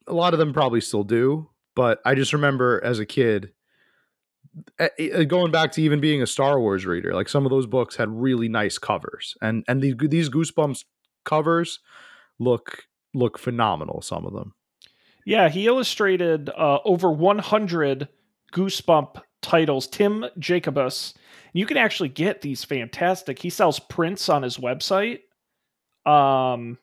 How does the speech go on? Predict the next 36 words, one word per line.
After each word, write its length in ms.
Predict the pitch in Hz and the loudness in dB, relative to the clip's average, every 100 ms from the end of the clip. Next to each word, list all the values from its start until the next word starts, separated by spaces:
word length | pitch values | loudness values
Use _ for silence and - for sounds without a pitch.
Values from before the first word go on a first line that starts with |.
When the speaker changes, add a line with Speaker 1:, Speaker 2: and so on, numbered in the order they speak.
| - | -12
Speaker 2:
and 100 | 139 | -8
they're 80 | 127 | -4
reasonably 380 | 156 220 175 | -4 -4 -4
priced, 320 | 123 165 143 - | -2 -2 -2 -2
and 100 | 110 | -4
they 120 | 110 | -4
look 240 | 131 160 | -4 -4
ama-, 220 | 113 117 - | -4 -4 -4
I 120 | 165 | 0
would 160 | 175 113 | 0 -2
love 460 | 120 135 135 127 | -2 2 2 2
to 100 | - | -4
hang 260 | 123 123 123 | -6 -6 -6
one 160 | 113 104 | -6 -8
of 80 | |
these. 500 | 95 95 95 92 - - _ _ _ _ _ _ _ _ _ _ _ _ _ _ _ | -8 -8 -6 -6 -8 -12 _ _ _ _ _ _ _ _ _ _ _ _ _ _ _
Speaker 1:
Hmm. 260 | 147 120 82 78 _ _ _ _ - | 0 0 -2 -10 _ _ _ _ -10
Speaker 2:
Uh, 120 | 127 | -8
prints 300 | - 143 - | -4 -2 0
of 60 | 131 | 0
the 80 | |
original 400 | 120 123 117 113 | 2 0 -2 -6
ir-, 220 | 98 113 - 139 | -4 -6 -4 -2
illustrations 800 | 117 - 123 120 120 92 78 - | -2 -2 -2 -2 -4 -6 -4 2
without, 340 | 127 120 - | 4 4 2
like, 200 | 123 104 | -4 -2
the 100 | 117 | -4
Goosebumps 500 | 120 117 - 107 - | -2 -2 -2 -4 -4
or 40 | 110 | -6
anything, 200 | - 110 | -6 -8
just 200 | 117 - | -6 -6
the 80 | |
drawings. 460 | 113 117 113 139 135 | -2 0 0 -2 -4
They 100 | 113 | -2
look 180 | 139 135 | -2 -2
incredible. 680 | 87 - 113 104 78 80 | -6 -2 -2 -2 -6 -10